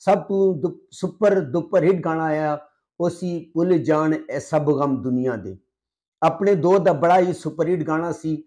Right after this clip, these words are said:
اور اے، اے فلم تے تہانوں YouTube تے نہیں ملے گی، لیکن اے گانا تہانوں YouTube تے مل جائے گا۔ گانے تقریباً ان، ان، اس تے سارے تہانوں YouTube تے مل جان گے۔ اس تو بعد دوبارہ اس فلم نو انیس سو ستر وچ اردو زبان وچ بنایا گیا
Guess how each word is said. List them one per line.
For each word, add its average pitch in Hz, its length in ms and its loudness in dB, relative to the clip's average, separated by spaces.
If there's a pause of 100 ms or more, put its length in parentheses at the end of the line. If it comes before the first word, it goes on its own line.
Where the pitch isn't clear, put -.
(300)
اور 156 80 0
اے، 165 220 2 (600)
اے 165 60 0 (100)
فلم 190 220 0
تے 196 100 2
تہانوں 151 260 -2
YouTube 190 360 0
تے 180 80 0
نہیں 202 160 2
ملے 185 200 4
گی، 156 280 -2 (160)
لیکن 165 320 -2
اے 170 160 0
گانا 165 200 -2
تہانوں 160 280 -4
YouTube 156 340 -2
تے 151 80 -2
مل 147 160 -2
جائے 143 240 -2
گا۔ 147 140 0
گانے 151 220 -2
تقریباً 165 540 -4
ان، 160 120 -4 (200)
ان، 156 180 -14
اس - 140 -20
تے 170 100 -12
سارے 185 300 0
تہانوں 156 260 -6
YouTube 156 280 -2
تے 147 60 -16
مل 139 120 -8
جان 131 280 -10
گے۔ 127 100 -10 (1000)
اس 269 200 0
تو 285 100 4
بعد 247 260 6
دوبارہ 220 360 6
اس - 160 0
فلم 220 240 2
نو 208 200 2 (460)
انیس 226 320 2
سو 190 100 2
ستر 226 460 0
وچ 214 320 0
اردو 214 280 2
زبان 160 360 2
وچ 156 120 2
بنایا 135 420 0
گیا 131 260 -2